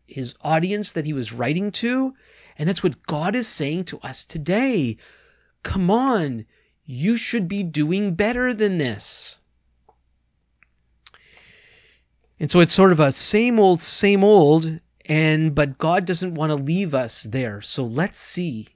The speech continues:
what the lesson is, and may God give us the grace to learn this lesson. Verse twenty, "And they brought the boy to him," like Jesus said, "and when the spirit saw him,"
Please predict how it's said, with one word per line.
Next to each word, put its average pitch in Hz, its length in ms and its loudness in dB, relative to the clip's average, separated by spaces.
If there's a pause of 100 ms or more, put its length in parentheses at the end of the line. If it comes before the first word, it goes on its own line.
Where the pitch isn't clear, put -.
(120)
what 139 200 -6
the 143 100 -2
lesson 160 400 -2
is, 120 320 -6
and 131 120 -8
may 127 120 -4
God 135 360 -4
give 147 200 -2
us 143 260 -6
the 120 380 -8 (300)
grace 131 560 -2
to - 180 -10
learn 127 540 0
this - 240 -2
lesson. 135 380 -2
Verse 131 180 -4
twenty, 113 400 -4 (460)
"And 139 100 -2
they 139 80 2
brought 165 360 0
the 180 80 -2
boy 143 280 0
to 135 140 -8
him," 190 260 -4
like - 140 -10
Jesus 117 340 -6
said, 226 360 0 (600)
"and 147 80 2
when 147 100 6
the 135 80 2
spirit 180 460 0
saw 165 320 2
him," 233 380 0